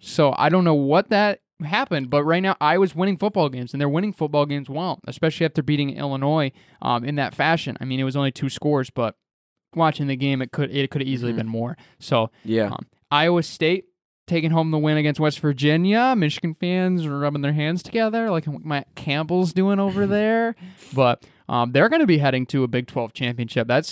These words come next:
Speaker 1: something they haven't done in a long time, so that'll be pretty exciting. Um, Oregon drops a game to Cal. Just a,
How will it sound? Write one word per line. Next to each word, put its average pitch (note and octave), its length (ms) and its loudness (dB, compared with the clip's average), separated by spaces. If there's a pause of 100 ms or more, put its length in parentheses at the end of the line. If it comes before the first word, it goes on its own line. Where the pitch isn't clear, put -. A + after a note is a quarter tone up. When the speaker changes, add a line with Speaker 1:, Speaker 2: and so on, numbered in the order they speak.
(120)
Speaker 1:
something D#3 240 -2
they C#3 140 0
haven't B2+ 260 -2
done B2 180 0
in A#2+ 80 -2
a A#2 60 -2
long D3 440 4
time, A2+ 340 -2
so A#2 300 0 (260)
that'll D3+ 200 4
be E3 120 0
pretty C#3+ 200 -2
exciting. A#2+ 380 -6
Um, A#2+ 240 -2
Oregon A3+ 400 2
drops G3 300 2
a - 20 -16
game F#3 180 -2
to D#3 60 -4
Cal. D3+ 420 -2 (380)
Just F#3+ 220 0
a, C3 100 0